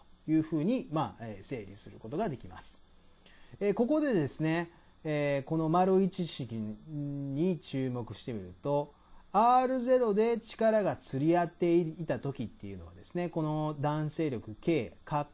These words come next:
弧のアールゼロマイナスLと、エムアールゼロのオメガの二乗っていうのが釣り合っていましたよね。え、この関係性をこの式で、えー、使っていきますと、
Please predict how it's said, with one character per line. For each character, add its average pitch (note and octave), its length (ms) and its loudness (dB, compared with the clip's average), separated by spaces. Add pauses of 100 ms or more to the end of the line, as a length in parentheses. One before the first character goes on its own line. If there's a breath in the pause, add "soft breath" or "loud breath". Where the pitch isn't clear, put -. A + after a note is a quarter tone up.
弧 G#2+ 140 -10
の D3+ 240 -4
ア D#3 300 0
ー F3+ 40 -2
ル F3+ 140 0
ゼ G3 140 -2
ロ C#3 120 -2
マ D3 320 -4
イ A#3+ 60 -4
ナ A#3 100 -4
ス G#3+ 140 -4
L C3+ 140 -4
と、 B2 360 -2 (540 soft breath)
エ C#3 140 0
ム D#3 240 0
ア D#3+ 280 0
ー D#3+ 60 0
ル D#3+ 100 0
ゼ D3+ 200 0
ロ A2+ 80 -6
の F#2+ 120 -12 (100)
オ C#3+ 120 -4
メ D#3+ 120 -2
ガ C#3+ 120 -4
の F#2 100 -10
二 G2 140 -14
乗 B2+ 140 -4
っ - 20 -12
て F3 120 -6
い E3 40 -2
う - 20 -2
の B2 80 -6
が G2+ 120 -12
釣 C3+ 260 -4
り D#3 100 4
合 E3 80 2
っ E3 40 -4
て F#3+ 180 0
い G#3 100 2
ま C4 140 -2
し C4 80 -14
た - 80 -8
よ - 100 -18
ね。 F#3+ 240 -6 (500 loud breath)
え、 C#3+ 120 -2
こ B3 160 -2
の C4 160 0
関 B3 340 -2
係 C4 260 0
性 C4 340 -2
を B3+ 260 2
こ - 240 -2
の G3 240 0 (240)
式 F#3+ 380 -4
で、 C3 400 0
え G#2 580 -10
ー、 - 40 -20
使 F3 220 -2
っ E3+ 60 -4
て E3+ 160 0
い E3+ 60 4
き E3 80 -4
ま D#3 120 -2
す D#3 120 -14
と、 D3+ 280 0